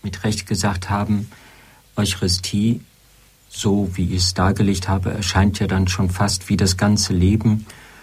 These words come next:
Gut, ich möchte natürlich den Unterschied der Eucharistie zu unserem Leben und zu unseren sonstigen Lebensvollzügen gewahrt wissen. Aber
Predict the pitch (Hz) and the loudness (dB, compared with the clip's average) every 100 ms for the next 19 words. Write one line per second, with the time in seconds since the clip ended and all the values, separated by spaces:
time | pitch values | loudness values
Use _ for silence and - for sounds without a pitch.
0 | - - - - _ - 107 90 90 95 | -20 -20 -20 -20 _ -4 -2 0 0 2
1 | 92 92 95 95 - 92 90 92 90 120 | 2 2 2 2 2 0 2 2 4 2
2 | - 92 101 92 92 101 - 95 92 - | 2 -2 -2 0 0 0 -2 -2 -2 0
3 | 107 113 113 - - - _ - - 98 | 0 0 -2 -12 -20 -20 _ -4 0 0
4 | 120 98 90 90 85 85 - 95 101 107 | 0 0 2 2 2 0 0 2 2 0
5 | 113 147 90 - 87 87 87 80 - - | -2 -4 -6 -4 -2 0 0 -2 -6 0
6 | 92 98 - 95 95 98 95 - 92 87 | 2 2 0 0 0 0 -2 -2 -2 -2
7 | - 90 90 87 87 87 92 113 - 107 | 0 -2 0 -2 2 2 4 2 2 0
8 | 104 - - - - - _ - 110 110 | -2 -10 -20 -20 -20 -20 _ -2 2 4
9 | 107 107 | 2 0